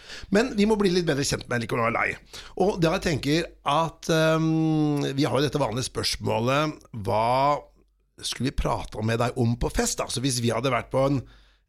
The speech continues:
en, eh, sosial sammenkomst, og så kommer en bort til deg og har et tema, og hva er det som har vært yndlingstemaet ditt å prate om da?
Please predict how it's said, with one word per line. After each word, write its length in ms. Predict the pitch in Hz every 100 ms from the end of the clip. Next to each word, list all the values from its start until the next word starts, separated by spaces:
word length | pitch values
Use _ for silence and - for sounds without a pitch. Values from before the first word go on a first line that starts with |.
| -
en, 120 | 156 160
eh, 160 | 160
sosial 360 | 156 214 170 147
sammenkomst, 540 | 151 123 - 139 143 139
og 100 | 127
så 300 | - 143 147
kommer 580 | - - 107 123 131 127 - - _ _ _ -
en 80 | 117
bort 160 | 107 -
til 80 |
deg 220 | 120 113 -
og 280 | 127 131 127
har 380 | 110 110 131 131 143 _ -
et 200 | 131 - -
tema, 380 | 98 123 127 98 - -
og 100 | -
hva 120 | 123
er 20 |
det 60 | 127
som 80 | 123
har 140 | 117
vært 160 | 131 - -
yndlingstemaet 840 | 175 127 101 101 98 - 104 113 113
ditt 160 | 101
å 80 | 120
prate 240 | 113 101 101
om 60 |
da? 80 | 101